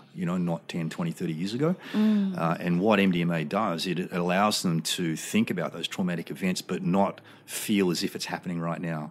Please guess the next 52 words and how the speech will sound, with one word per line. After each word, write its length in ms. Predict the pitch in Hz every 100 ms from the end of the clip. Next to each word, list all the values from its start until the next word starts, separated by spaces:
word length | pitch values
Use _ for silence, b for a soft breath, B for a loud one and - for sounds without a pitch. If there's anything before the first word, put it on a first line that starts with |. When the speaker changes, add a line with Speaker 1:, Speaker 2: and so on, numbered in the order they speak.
| -
Speaker 1:
okay? 300 | 101 98 92
Speaker 2:
Mm. 260 | 95 175 170
Speaker 1:
So 160 | - 82
they're 160 | 85
in 60 | 98
this 160 | 92 -
kind 180 | 95
of 60 | 82
comfort 320 | 101 87 92
zone 260 | - 78 82
where 180 | 82 85
I, 100 | 85
actually 360 | 87 - 85
I 80 | 80
can 140 | 80
think 180 | - 98
about 240 | 90 85 82
that, 140 | 87
I 80 | 85
can 120 | 85
remember 320 | 80 87 101
what 200 | 82 80
happened, 320 | 85 95 95
I 80 | 78
can 120 | -
talk 280 | 76 92 -
about 260 | 104 80 82
it, 80 | -
but 140 | 82
I 60 | 80
don't 220 | 92 90
feel 280 | - 87 85
anxious. 460 | 104 - - - _ B B B
Speaker 2:
Mm. 120 | 196 190
Speaker 1:
And 200 | 87 95
that 180 | 104 90
is 200 | 78 -
extraordinary, 640 | - 90 92 80 71 - B B B -
that 400 | 101 87 - -
somehow 440 | - 92 82 85
enables 500 | 80 80 82 82 78
this 340 | - 78 - -
remarkable 560 | 87 87 87 - 82
healing 320 | 85 87 87 87
process. 500 | - - - - 240
Speaker 2:
Mm. 520 | 240 233 202 190 180
Speaker 1:
And, 320 | - - 78 -
and 160 | 80
my 240 | 85 90 92
own, 240 | 90 85
as 220 | - 95
a, 120 | 90